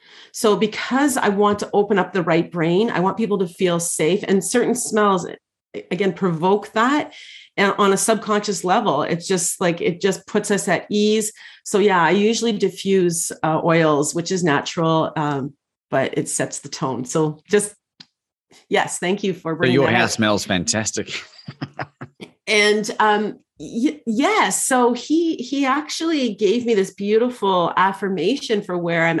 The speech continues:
Speaker 1: at, in that, um, when I brought up about the idea of gratitude,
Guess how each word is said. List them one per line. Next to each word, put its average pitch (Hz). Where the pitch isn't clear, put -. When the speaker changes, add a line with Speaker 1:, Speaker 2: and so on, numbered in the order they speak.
Speaker 1:
at, 214
in 185
that, 180
um, 170
when 214
I 214
brought 233
up 330
about 214
the 208
idea 185
of 170
gratitude, 160